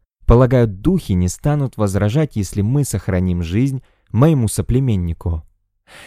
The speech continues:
Как знать, может, именно он в решающий момент противостояния перевесит чашу весов в пользу хранителей ключа. Ключа, который теперь у нас есть».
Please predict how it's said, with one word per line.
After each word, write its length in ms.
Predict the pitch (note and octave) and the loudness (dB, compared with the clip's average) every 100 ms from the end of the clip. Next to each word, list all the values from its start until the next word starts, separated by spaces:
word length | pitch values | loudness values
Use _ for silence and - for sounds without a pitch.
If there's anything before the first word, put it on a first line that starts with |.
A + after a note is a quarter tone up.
| - | -4
Как 220 | E3+ F3+ | -2 0
знать, 480 | D3+ C#3 G#2+ D#2+ - _ _ _ - | 0 0 0 0 -8 _ _ _ 2
может, 380 | A2 G#2 - - | 2 4 0 -2
именно 460 | B2 A#2 A2 A2 - _ | 2 4 4 0 -2 _
он 260 | E3+ C#3 F#2 | 2 4 4
в 80 | |
решающий 540 | F2 F2+ G#2+ F2 E2 - | 2 2 2 0 -2 -2
момент 440 | F2 F2+ A#2 F2+ | -2 0 0 0
противостояния 960 | - F2+ E2 E2+ - G#2 C3 D3 C3 A#2+ _ | -2 -2 -2 -4 -2 0 0 0 -2 -6 _
перевесит 760 | - B2 A2 G#2+ G#2+ - A#2 - | 0 2 2 0 -4 -6 -10 -10
чашу 440 | - F2 E2 - | -4 -2 -2 -2
весов 460 | E2+ E2+ - C3 C#3 | -2 -4 -2 -2 -2
в 120 | - - | -8 -2
пользу 380 | A#2 C3+ C3 | 2 4 2
хранителей 560 | C#3+ B2+ G2 F2 E2 E2+ | -2 -2 0 0 -2 -4
ключа. 560 | - A2+ - F2 D#2 - _ _ _ | -2 -4 -2 -4 -4 -8 _ _ _
Ключа, 460 | - E3 - F2+ D2 | 2 4 4 0 0
который 340 | A2 - F#2+ | 0 2 2
теперь 400 | - F2 F#2+ - | 0 0 0 0
у 80 | A#2+ | -2
нас 300 | G2 E2+ - | 0 0 -4
есть». 460 | F#2+ G2 E2 - | -2 0 0 -4